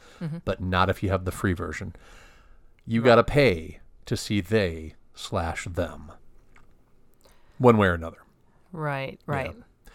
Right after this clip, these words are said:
Speaker 1: All right, so this movie was directed and written by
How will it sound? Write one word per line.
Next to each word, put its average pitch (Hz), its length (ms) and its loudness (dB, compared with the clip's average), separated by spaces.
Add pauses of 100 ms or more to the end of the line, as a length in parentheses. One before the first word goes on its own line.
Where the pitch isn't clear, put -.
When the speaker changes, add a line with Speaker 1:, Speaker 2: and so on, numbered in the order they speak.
(560)
Speaker 1:
All 185 100 2
right, 190 180 4
so 185 80 2
this 226 180 4
movie 226 300 2
was 170 260 4
directed 160 580 -2
and 160 200 -4
written 175 260 -2
by 139 360 -2